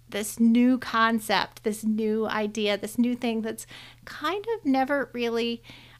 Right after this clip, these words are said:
um, existed before from,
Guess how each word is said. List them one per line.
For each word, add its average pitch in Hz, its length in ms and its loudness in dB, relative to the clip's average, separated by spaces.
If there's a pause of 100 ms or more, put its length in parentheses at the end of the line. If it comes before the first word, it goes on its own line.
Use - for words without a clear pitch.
(120)
um, 220 480 2 (360)
existed 247 480 -2 (120)
before 214 560 -2 (340)
from, 240 540 4